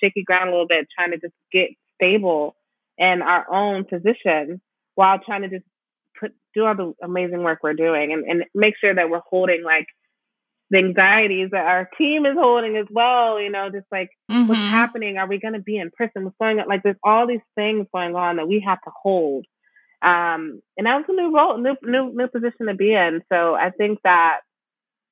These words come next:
Speaker 1: we, it was helpful for us that we were so close and we love each other so much that we were able to not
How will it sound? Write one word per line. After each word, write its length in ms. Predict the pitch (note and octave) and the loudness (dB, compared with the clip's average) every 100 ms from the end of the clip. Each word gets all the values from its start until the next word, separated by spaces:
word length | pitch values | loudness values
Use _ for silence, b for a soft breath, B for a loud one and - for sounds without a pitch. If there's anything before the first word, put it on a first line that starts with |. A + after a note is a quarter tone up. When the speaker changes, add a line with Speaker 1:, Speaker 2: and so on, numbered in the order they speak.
| _ _ _ _ _ _ | _ _ _ _ _ _
Speaker 1:
we, 460 | F3+ G#3 G#3+ G3 - | -2 2 2 0 4
it 100 | A3 | 4
was 120 | G#3 - | 4 -2
helpful 280 | A3 A#3+ A3+ - | -2 -2 -2 -6
for 100 | F3+ | -8
us 100 | F3+ | -4
that 200 | F3+ E3+ | -2 -2
we 140 | F#3 F#3 | -2 -4
were 120 | E3+ - | -4 -4
so 100 | F3 | -6
close 240 | F3 F#3+ F#3 | -4 -6 -6
and 100 | E3 | -4
we 80 | E3 | -2
love 200 | F3+ A3 | 0 2
each 100 | A3 | 2
other 220 | F3+ F3 F3+ | 0 -2 -4
so 80 | |
much 160 | D#3+ E3 - | -8 -8 -6
that 120 | E3 | -6
we 180 | F3+ E3+ | -6 -10
were 100 | E3 | -2
able 280 | F3+ F3+ F3+ - | 0 0 -4 -4
to 360 | F3 E3 D#3+ E3 _ _ _ _ _ | -4 -2 -4 -8 _ _ _ _ _
not 500 | F#3 F#3 F3 F#3 G3 | 2 6 6 6 2